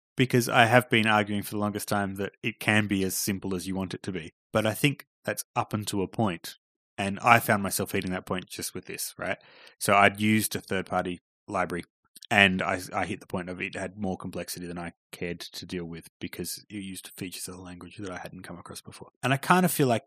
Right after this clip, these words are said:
you might even get there with the Swift standard library code itself, that there, you may end up needing to know about internals of some, I don't know. I hope, I hope that, I mean,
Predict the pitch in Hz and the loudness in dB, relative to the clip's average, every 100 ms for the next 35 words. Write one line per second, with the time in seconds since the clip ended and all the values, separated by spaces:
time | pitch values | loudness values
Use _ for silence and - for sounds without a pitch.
0 | - 113 107 107 107 104 101 98 - 95 | -6 -2 0 0 -2 -4 -6 -4 -4 -4
1 | 95 - - - - - _ _ - 101 | -4 -8 -20 -20 -20 -20 _ _ -8 -6
2 | - 104 - - - _ - - 101 101 | -6 -6 -10 -12 -16 _ -14 -8 -6 -6
3 | 98 98 107 107 110 101 - - 113 156 | -6 -6 -8 -6 -6 -6 -6 -4 -2 -4
4 | 190 - - 113 113 113 104 123 117 117 | -6 -12 -14 -6 -4 -4 -6 -6 -2 0
5 | 113 104 104 _ _ _ _ 113 107 107 | 0 -4 -8 _ _ _ _ -8 -4 -2
6 | 104 104 - 104 98 98 98 98 _ _ | -2 -4 -8 -8 -6 -6 -6 -8 _ _
7 | _ 120 110 - 110 110 107 107 - - | _ -12 -10 -8 -6 -6 -6 -8 -8 -4
8 | 107 104 107 110 - _ - 156 135 131 | -4 -4 -6 -8 -10 _ 6 8 8 6
9 | 143 202 - 165 185 175 _ _ 135 - | 8 8 8 8 8 6 _ _ -2 -2
10 | _ 143 151 | _ 2 2